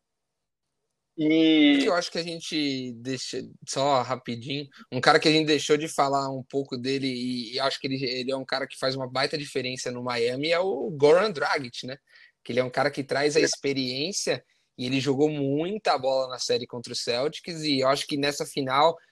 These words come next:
Speaker 2: por toda a experiência que ele tem, ele vai conseguir também carregar um pouquinho desse piano, tirar um pouco da pressão dos, da, da molecada, né? Principalmente nesses primeiros jogos, que a molecada vai tá bem nervosa, assim, né? Quem não estaria com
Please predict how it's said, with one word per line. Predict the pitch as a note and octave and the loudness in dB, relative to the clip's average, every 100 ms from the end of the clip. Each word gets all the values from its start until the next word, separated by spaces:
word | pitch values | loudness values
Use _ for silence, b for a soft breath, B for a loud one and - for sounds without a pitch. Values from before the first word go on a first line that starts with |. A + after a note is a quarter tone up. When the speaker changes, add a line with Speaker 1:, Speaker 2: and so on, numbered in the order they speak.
| b _ | b _
Speaker 2:
por | C#3+ | -2
toda | C3+ D#3+ G3 | 2 4 6
a | |
experiência | G#3 - F3 D#3+ C#3+ D#3+ - D#3 | 4 0 0 2 0 0 -4 -4
que | C#3+ | -4
ele | C3 | -4
tem, | - C#3 F3+ F#3 | -2 -2 0 -2
ele | E3 | -2
vai | D#3 | -2
conseguir | D3+ E3 - D3+ | -2 -4 -6 -6
também | - D#3 D#3 F3 | -2 0 -2 -2
carregar | - E3+ E3+ D3 | -2 0 2 0
um | D#3+ | -2
pouquinho | E3 D#3 D#3 D3 | -4 -6 -4 -2
desse | D3+ - | -4 -2
piano, | C#3 C#3 E3 | 4 4 4
tirar | - D#3 D#3 | 0 0 0
um | |
pouco | D#3 D#3 | -2 -2
da | D#3+ E3 | -2 -2
pressão | E3 D#3 D3+ D3+ | -2 -2 -2 -4
dos, | D#3+ E3+ - b b b b | -6 -6 -8 b b b b
da, | C#3 C3 D#3+ C#3+ | -10 4 6 8
da | D3 | 8
molecada, | D3+ D#3+ F3+ E3+ D3 C3 | 8 8 8 8 6 6
né? | B2+ C3+ C3+ | 0 -2 -4
Principalmente | C#3 D#3+ F3+ F#3 F3+ | -4 -4 -2 -2 -2
nesses | F3+ D#3 | -6 -6
primeiros | - D3+ D3+ C#3+ | -8 -6 -4 -4
jogos, | C3 C#3 D#3 | -4 -4 -4
que | E3 | -4
a | |
molecada | D#3+ D#3 D3 C#3+ | 2 2 2 -2
vai | D3+ D#3 | -2 0
tá | D3+ D3 | -2 -2
bem | C#3 C#3+ E3 G3+ F#3+ F3+ D#3+ | -2 -4 -8 -8 -8 -6 0
nervosa, | F#3+ E3 D3 D3 B2+ | 2 2 2 2 0
assim, | B2 C3 | -8 -14
né? | C3 | -14
Quem | - D#3 G#3 | -10 -6 -6
não | G3 | -6
estaria | F#3 - D#3+ C#3 C#3+ | -8 -6 -4 -2 -2
com | C#3+ D3 | -4 -6